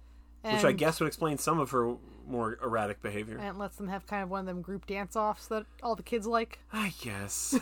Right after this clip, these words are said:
Speaker 1: <laughs> They, they do do a musical number, which is cool. They, they do Singing in the Rain and, like,
Speaker 2: Yeah.
Speaker 1: with the
Speaker 2: It, it's
Speaker 1: umbrellas, the
Speaker 2: very,
Speaker 1: different colored umbrellas.
Speaker 2: you
Speaker 1: Really
Speaker 2: know,
Speaker 1: good.
Speaker 2: yeah.
Speaker 1: That was my problem with the second one. The first one opens with a cool musical number dance number, and the second one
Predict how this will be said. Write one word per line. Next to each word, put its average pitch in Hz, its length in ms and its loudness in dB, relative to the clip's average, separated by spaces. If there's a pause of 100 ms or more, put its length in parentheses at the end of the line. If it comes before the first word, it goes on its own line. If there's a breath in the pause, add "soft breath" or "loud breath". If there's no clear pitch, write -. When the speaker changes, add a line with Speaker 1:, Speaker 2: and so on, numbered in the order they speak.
Speaker 1:
<laughs> 214 160 2
They, 240 160 8
they 233 180 4
do 247 200 4
do 269 140 4
a 233 40 4
musical 220 320 2
number, 165 240 8
which 143 140 2
is 131 120 -4
cool. 156 220 -2
They, 160 120 2
they 151 200 -4
do 170 220 -2
Singing 180 320 2
in 170 40 2
the 156 100 2
Rain 170 500 4
and, 127 260 0
like, 123 180 6
Speaker 2:
Yeah. 359 400 6 (100)
Speaker 1:
with 147 140 0
the 151 60 8
Speaker 2:
It, - 20 10
it's 147 80 8
Speaker 1:
umbrellas, 165 540 8
the 196 60 2
Speaker 2:
very, 190 80 4
Speaker 1:
different - 200 4
colored 190 140 6
umbrellas. 196 260 2
Speaker 2:
you 240 100 0
Speaker 1:
Really 330 160 8
Speaker 2:
know, 208 40 0
Speaker 1:
good. 226 440 4
Speaker 2:
yeah. 202 240 -4 (160)
Speaker 1:
That 202 100 10
was 277 120 12
my 285 100 6
problem 214 260 10
with 185 100 2
the 160 40 -2
second 233 300 2
one. 151 100 4
The 131 60 2
first 262 220 2
one 170 100 4
opens 151 240 2
with 143 100 -2
a 143 40 0
cool 160 300 4
musical 156 360 2
number 143 240 2
dance 160 340 0
number, 110 300 -2
and 117 100 0
the 120 40 -4
second 190 320 0
one 127 200 0